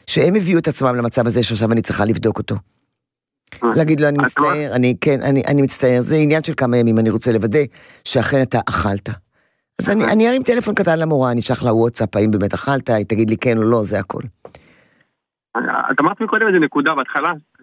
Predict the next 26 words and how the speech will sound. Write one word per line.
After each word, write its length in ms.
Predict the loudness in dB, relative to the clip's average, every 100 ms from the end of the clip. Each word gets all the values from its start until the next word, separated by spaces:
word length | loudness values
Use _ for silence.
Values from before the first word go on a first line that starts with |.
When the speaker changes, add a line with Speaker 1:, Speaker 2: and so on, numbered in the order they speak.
| -2
Speaker 1:
כן. 180 | 0 0
Speaker 2:
התחלת 180 | -2 -6
השיחה, 300 | -6 -2 -2
שבגלל 280 | 0 2 2
ההתעסקות 540 | 0 -2 -6 -4 -2 0
סביב 160 | 2 2
הנושא, 440 | 2 0 -2 -2 -4 -4
שומעים 280 | 0 2 4
את 60 | 2
זה 60 |
ב-, 100 | 0 0
ב-, 160 | 0 0
במלא 240 | 0 0
תחומים, 420 | -2 2 2 2 0
שההתעסקות 760 | -2 -4 -2 -2 0 0 0 2
סביב 100 | 2
הנושא 260 | 2 0
גורמת 420 | 0 0 0 -2 -2
לו 80 | -4 _ _ -4
Speaker 1:
כן, 80 | -4
Speaker 2:
לעשות 240 | -2 -4
את 60 | -4
זה. 60 | -4 -8 _
Speaker 1:
כן. 220 | -2 0 0 -2
Speaker 2:
מה, 100 | -2 -2
מה, 60 | -2